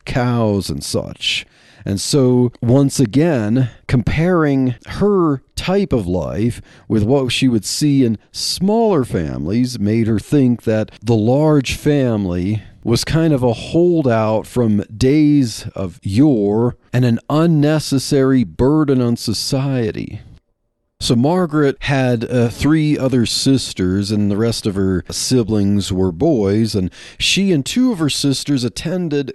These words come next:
Claverack College. And after graduating,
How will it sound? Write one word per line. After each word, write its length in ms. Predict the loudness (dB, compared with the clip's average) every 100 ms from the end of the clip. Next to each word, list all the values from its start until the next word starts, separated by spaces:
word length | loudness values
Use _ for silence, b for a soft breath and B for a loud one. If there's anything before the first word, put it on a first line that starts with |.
| -12
Claverack 840 | -8 -2 -2 0 -2 -2 -6 -14
College. 920 | -18 -12 -6 -4 -4 -4 -6 -8 -12 _ _ _ _ _
And 360 | -6 -2 0 -2
after 340 | -2 -2 -4
graduating, 1080 | -2 -2 0 0 0 2 2 2 0 0